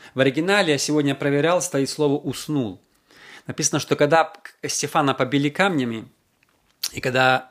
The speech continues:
он уже покидал эту жизнь, он уснул. Я не буду долго говорить на эту тему, у меня есть блог, я думаю, с-, не-, скоро запишу на эту тему программу целую. У меня есть блог "Четыре взгляда,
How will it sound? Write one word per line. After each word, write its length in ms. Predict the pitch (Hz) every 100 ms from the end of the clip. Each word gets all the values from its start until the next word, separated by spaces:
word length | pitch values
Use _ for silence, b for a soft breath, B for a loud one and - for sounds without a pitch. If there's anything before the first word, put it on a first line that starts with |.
| _
он 220 | - 131 120
уже 400 | 117 120 120 - _ _
покидал 460 | - 131 135 127 117
эту 220 | 113 135
жизнь, 440 | 113 156 147 113 - b b b
он 180 | 131 131
уснул. 600 | 143 - 135 117 101 90 _ B B B B B
Я 120 | 180
не 100 | 262
буду 200 | 247 220
долго 280 | 170 175 156
говорить 380 | 160 170 175 139
на 60 |
эту 180 | 147 -
тему, 320 | - 233 214
у 20 | 143
меня 240 | 143 156
есть 180 | 139 120
блог, 360 | 139 214 240 -
я 160 | 131 123
думаю, 220 | 139 135
с-, 160 | -
не-, 220 | 151 131 -
скоро 440 | - - 139 135
запишу 360 | 123 127 - 156
на 100 | 131
эту 140 | 127
тему 300 | 123 135 123
программу 480 | - 131 185 254 214
целую. 420 | - 135 120 110 B B B
У 60 | 131
меня 200 | 170 214
есть 160 | 165 127
блог 380 | 202 269 269 - b b
"Четыре 420 | - 156 233 240 180
взгляда, 760 | 143 175 226 240 170 127